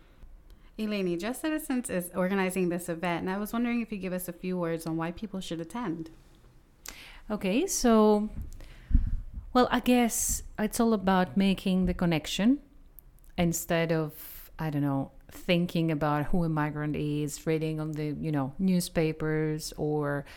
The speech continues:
Speaker 2: listening to the news. Um, I think it's a very good opportunity to go,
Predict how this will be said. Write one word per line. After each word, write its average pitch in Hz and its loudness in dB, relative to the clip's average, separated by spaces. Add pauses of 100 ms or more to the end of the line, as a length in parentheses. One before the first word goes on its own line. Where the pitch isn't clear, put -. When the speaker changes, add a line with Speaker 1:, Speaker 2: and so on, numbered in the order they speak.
(120)
Speaker 2:
listening 175 2
to 165 -6
the 156 0
news. 156 -2 (420)
Um, 175 4
I 202 6
think 240 8
it's 202 4
a 185 2
very 214 4
good 180 2
opportunity 165 0
to 151 -4 (260)
go, 160 6